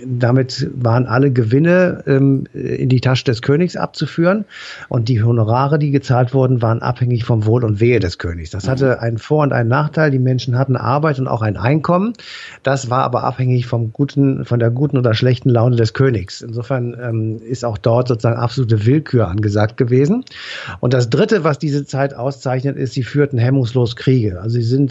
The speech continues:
Speaker 1: im Grunde genommen immer da, wo es darum ging, ihren eigenen Einfluss auszuweiten oder irgendwie mehr Macht zu bekommen oder das Gebiet zu erweitern und so weiter. Da sind sie also mit, äh, dem Heer losgezogen oder haben sich mit anderen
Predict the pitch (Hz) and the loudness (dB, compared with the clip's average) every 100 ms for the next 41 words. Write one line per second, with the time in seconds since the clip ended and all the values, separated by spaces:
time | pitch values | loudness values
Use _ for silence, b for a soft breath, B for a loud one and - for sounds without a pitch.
0 | - 135 123 135 147 127 131 127 127 131 | -4 -6 -2 2 2 2 2 4 2 2
1 | 139 127 123 127 127 123 - 120 117 113 | 0 2 2 2 0 -2 -2 0 0 2
2 | 131 147 139 113 104 131 131 101 117 113 | 2 2 0 -2 0 0 0 0 -2 0
3 | 113 - 143 - - 139 113 110 135 143 | -2 -2 -4 -2 0 2 2 2 2 0
4 | 135 117 113 110 B B B B B B | -2 0 0 -2 B B B B B B
5 | - 123 120 120 120 120 135 131 139 - | 0 2 2 2 4 4 4 2 0 -2
6 | - 131 120 120 131 139 139 139 - 120 | -6 -4 -4 0 2 4 4 2 -2 -4
7 | 113 113 113 - 123 170 - 156 123 123 | -2 -2 -2 -2 2 2 2 0 2 2
8 | 135 131 117 110 113 127 135 117 120 143 | 2 0 -2 -2 0 0 0 0 -2 -4
9 | 135 113 120 120 117 - 120 113 110 110 | -4 -4 -4 -4 -4 -8 -6 -4 -4 -2
10 | 113 101 151 156 156 147 131 - 147 147 | -2 0 2 2 0 -2 -8 0 2 2
11 | 135 113 101 113 110 113 110 110 123 120 | 2 -2 -2 -2 -2 -2 -2 -2 0 0